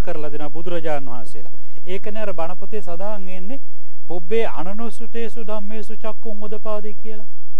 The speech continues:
පෙර නොතිබූ ධර්මතා පිළිබඳව නෙමෙයි.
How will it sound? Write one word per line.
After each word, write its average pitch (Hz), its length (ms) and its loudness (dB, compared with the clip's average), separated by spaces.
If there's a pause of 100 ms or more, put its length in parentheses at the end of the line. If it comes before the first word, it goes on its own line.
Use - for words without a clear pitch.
(800)
පෙර 185 280 0
නොතිබූ 214 480 0
ධර්මතා 226 560 0
පිළිබඳව 214 520 0
නෙමෙයි. 240 400 0